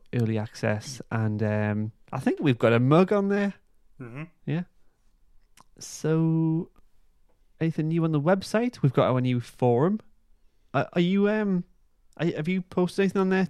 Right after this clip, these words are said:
Speaker 1: today? I know I mentioned it on WhatsApp.
Speaker 2: Uh,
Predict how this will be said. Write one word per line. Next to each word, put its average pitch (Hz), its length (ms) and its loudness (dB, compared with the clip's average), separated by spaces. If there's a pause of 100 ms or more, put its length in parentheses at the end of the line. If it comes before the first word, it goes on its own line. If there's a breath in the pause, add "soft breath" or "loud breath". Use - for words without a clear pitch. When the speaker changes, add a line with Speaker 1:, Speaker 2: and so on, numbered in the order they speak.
Speaker 1:
today? 165 360 2
I 196 60 2
know 156 160 2
I 135 60 2
mentioned 135 440 0
it 101 100 2
on 117 160 0
WhatsApp. - 480 -6 (1600 loud breath)
Speaker 2:
Uh, 175 200 0